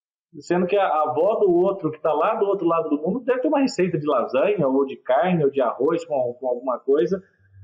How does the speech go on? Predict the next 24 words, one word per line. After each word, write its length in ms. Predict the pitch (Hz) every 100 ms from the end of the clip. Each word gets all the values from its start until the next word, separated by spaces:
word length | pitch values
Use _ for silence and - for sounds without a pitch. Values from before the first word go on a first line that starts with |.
| -
ah, 500 | 131 143 147 - - - _ _
que 80 | _ -
tem 140 | 202
um 120 | 214
gosto 320 | 160 165 185 180
muito 200 | 180 180
particular. 720 | 190 190 - 190 147 123 - _ _
Então, 120 | 185
a 40 | 202
gente 80 |
tem 100 | 262
que 80 | 269
entender 400 | 285 262 185 175
o 80 | 208
que, 140 | 214
que 60 | 220
o 40 |
consumidor 680 | - 220 190 208 202 185 208
quer, 360 | 170 127 - - -
né? 120 | 131
A 60 |
gente 280 | 127 143 143 -
tem 180 | 156 156
que, 380 | 165 156 135